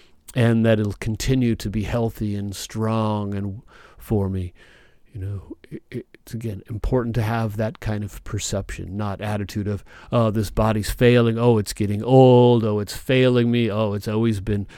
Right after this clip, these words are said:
sick. Oh, my mind doesn't work," you know. We carry around these negative perceptions and attitudes about ourselves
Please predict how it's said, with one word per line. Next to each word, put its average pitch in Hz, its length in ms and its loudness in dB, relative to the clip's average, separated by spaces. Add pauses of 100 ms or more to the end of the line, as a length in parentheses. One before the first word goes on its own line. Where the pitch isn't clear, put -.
(200)
sick. 127 800 6
Oh, 117 220 -2
my 98 160 -4
mind 120 440 2
doesn't 120 260 0
work," 120 320 -2
you 127 40 -4
know. 123 160 -8 (760)
We 143 180 4
carry 165 380 4
around 151 260 2
these 120 220 -2
negative 120 840 -2 (120)
perceptions 110 640 -6
and 101 100 -4
attitudes 107 640 -4
about 101 320 -2
ourselves 98 840 -4